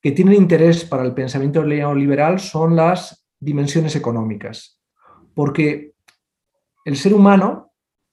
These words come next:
cuando actúa en el mundo y en su relación con los demás, es un agente económico. La primera necesidad es la dialéctica que le plantea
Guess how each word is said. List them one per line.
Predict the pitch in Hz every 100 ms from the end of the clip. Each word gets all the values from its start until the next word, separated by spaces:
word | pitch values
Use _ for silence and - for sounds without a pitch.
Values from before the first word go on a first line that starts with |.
| _ _ _
cuando | - 139 135 143
actúa | 143 - 202 170 143 135
en |
el | 127 127
mundo | 160 190 147 143
y | 139
en | 135
su | 147
relación | 131 127 165 170
con | 170 135
los | 123
demás, | 131 170 240 - - _ _ _ _
es | - 170
un | 156
agente | 143 127 120
económico. | 110 107 107 110 - _ _ _ _ _ _ _ _ _ _ _ -
La |
primera | 139 147 190 185
necesidad | 156 151 - 143 135 - - - _ _ _ _ _ _
es | 160 156
la | 160
dialéctica | 139 143 156 196 - 202 196 202 202 208
que | 156
le | 139 135
plantea | 139 131 139 175 180 208 -